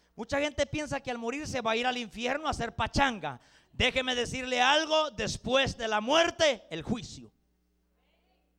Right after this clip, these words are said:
Se murieron. Pero afortunados los borrachos, porque pararon en el cielo. Y abrieron los ojos: "Estamos en el cielo".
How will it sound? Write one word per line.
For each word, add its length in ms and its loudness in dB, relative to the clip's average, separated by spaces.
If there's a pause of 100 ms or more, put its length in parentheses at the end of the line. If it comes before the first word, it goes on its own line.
(1160)
Se 200 -4
murieron. 460 -12 (1900)
Pero 240 6
afortunados 840 2
los 100 2
borrachos, 540 4
porque 320 -2
pararon 560 4
en 140 0
el 140 -2
cielo. 520 -8 (1900)
Y 80 -18
abrieron 400 -10
los 140 -6
ojos: 260 0
"Estamos 420 -8
en 140 -8
el 80 -14
cielo". 500 -16